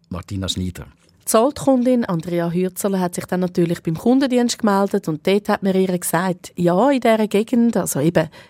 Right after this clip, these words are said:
Speaker 2: im Zürcher Oberland, bei Gossau, laufe es nicht optimal. Das schwächste Netz, zwei G, sollte aber tun. Die Andrea Hürzerle hat dann nochmal probiert,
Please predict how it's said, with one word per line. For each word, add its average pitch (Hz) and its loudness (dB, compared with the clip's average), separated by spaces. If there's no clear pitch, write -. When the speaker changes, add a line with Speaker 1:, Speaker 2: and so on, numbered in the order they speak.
Speaker 2:
im 156 -2
Zürcher 180 0
Oberland, 180 2
bei 160 -4
Gossau, 190 2
laufe 175 0
es - -6
nicht 180 0
optimal. 175 0
Das - 0
schwächste 214 2
Netz, 220 0
zwei 180 2
G, 202 4
sollte 190 0
aber 165 -4
tun. 170 2
Die 220 4
Andrea 233 4
Hürzerle 233 0
hat 175 -2
dann 165 0
nochmal 208 4
probiert, 269 0